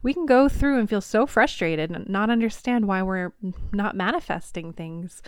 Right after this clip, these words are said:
because we're operating outside of our archetypal energy. So I share this with you because it is, it's something that was such a big shift for me when I really started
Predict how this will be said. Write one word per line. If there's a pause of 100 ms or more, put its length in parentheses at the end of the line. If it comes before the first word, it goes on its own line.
(640)
because
we're
operating
outside
of
our
archetypal
energy. (600)
So (600)
I
share
this
with
you
because (640)
it
is, (680)
it's
something
that
was
such
a
big
shift
for
me (140)
when
I
really
started